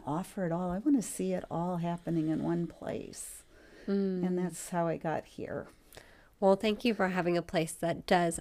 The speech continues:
Speaker 2: offer all those
Speaker 1: Thank you.
Speaker 2: modalities, because that's so true. Again, what resonates with one person may n-, not resonate with another
Speaker 1: Right.
Speaker 2: person.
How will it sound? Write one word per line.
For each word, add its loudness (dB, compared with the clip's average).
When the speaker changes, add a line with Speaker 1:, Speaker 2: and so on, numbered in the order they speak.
Speaker 2:
offer 6
all 4
those 4
Speaker 1:
Thank 6
you. 4
Speaker 2:
modalities, 2
because -4
that's 2
so 6
true. 2
Again, 4
what 8
resonates 8
with 2
one 4
person 0
may 2
n-, 0
not 2
resonate 0
with 0
another 4
Speaker 1:
Right. 2
Speaker 2:
person. 0